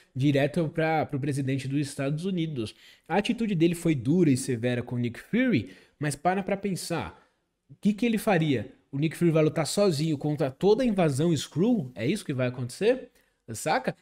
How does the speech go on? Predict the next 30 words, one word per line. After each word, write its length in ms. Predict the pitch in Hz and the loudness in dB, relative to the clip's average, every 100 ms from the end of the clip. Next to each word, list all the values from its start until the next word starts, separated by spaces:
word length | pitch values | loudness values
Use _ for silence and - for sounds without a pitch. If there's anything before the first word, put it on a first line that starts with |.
| - | -2
E 80 | 247 | 0
ele 100 | 254 | 4
demonstra 420 | 196 190 208 185 | 4 4 2 0
ali 120 | 180 | 0
também 260 | 180 160 170 | -2 -2 -2
que 100 | 175 | -2
ele 100 | 151 | 0
já 120 | 175 | 0
sabia 460 | - 147 131 143 143 - _ | 0 -2 0 -2 -4 -20 _
sobre 400 | - 143 131 139 | -6 -2 0 0
os 80 | 123 | -2
Skrulls 540 | 127 - 143 151 - - | -4 -2 -2 -2 -4 -8
há 140 | 180 190 | -2 0
muito 760 | 151 143 156 165 170 175 170 - _ _ - - | 0 0 0 0 -2 -2 -2 -4 _ _ -20 -4
tempo, 460 | 170 151 - 90 - _ | -2 -2 -4 -8 -8 _
tornando 480 | 131 131 131 165 147 | 0 2 4 4 4
aí 260 | 101 139 | 4 4
o 80 | 151 | 2
máquina 320 | 104 107 117 | 2 -2 -4
de 80 | 113 | -6
combate 480 | - 135 110 117 127 | -4 -4 -2 -4 -4
interessante. 720 | 156 160 185 - 123 113 120 | -4 -4 -4 -4 -6 -4 -2
E 80 | 131 | 0
a 60 | |
atuação 400 | 175 254 247 220 | 2 2 2 4
do 80 | 185 | 4
Don 180 | 175 170 | 4 2
Cheadle 240 | 170 160 | 0 0
aqui 220 | 156 - 175 | 0 -2 -4
tá 340 | 165 160 | -2 -2